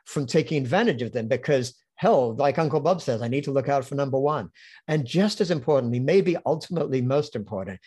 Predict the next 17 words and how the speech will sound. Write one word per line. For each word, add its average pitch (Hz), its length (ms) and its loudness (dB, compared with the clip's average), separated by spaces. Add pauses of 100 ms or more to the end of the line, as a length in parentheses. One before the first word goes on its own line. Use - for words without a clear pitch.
(160)
we're 131 140 -2
separate 156 560 0
from 127 200 -8
the 120 80 -2
rest 127 300 -4
of 107 100 -12
life. 113 340 -8
We're 107 80 -8
separate 160 540 -2
from 127 220 -6
the 120 80 -2
rest 117 260 -4
of 110 100 -12
nature. 110 440 -8 (380)
And 139 200 0
in 139 120 2
fact, 147 360 0